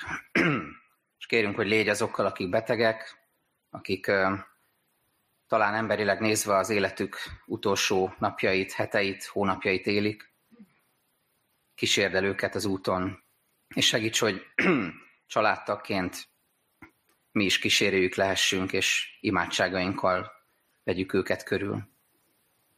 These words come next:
Köszönjük, Urunk, hogy hittel kérhetünk téged, hogy a te feltámadásodnak az ereje költözzön a szívünkbe, a családjainkba, a gyülekezetünkbe,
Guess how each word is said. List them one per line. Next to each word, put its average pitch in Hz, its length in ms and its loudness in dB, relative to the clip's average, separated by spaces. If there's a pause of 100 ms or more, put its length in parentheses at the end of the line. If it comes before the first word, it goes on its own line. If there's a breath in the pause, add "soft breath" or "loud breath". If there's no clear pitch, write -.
(380)
Köszönjük, - 420 0
Urunk, 107 180 2
hogy 101 140 0
hittel 107 360 0
kérhetünk 101 520 -2
téged, 95 400 2
hogy - 400 -4 (840 loud breath)
a 101 80 -2
te - 100 -2
feltámadásodnak 95 1040 0
az 101 120 -2
ereje 95 440 2
költözzön 95 720 0 (360 loud breath)
a - 80 -8
szívünkbe, 107 840 2
a 107 140 -10
családjainkba, 98 840 2
a - 80 -2
gyülekezetünkbe, 101 1000 0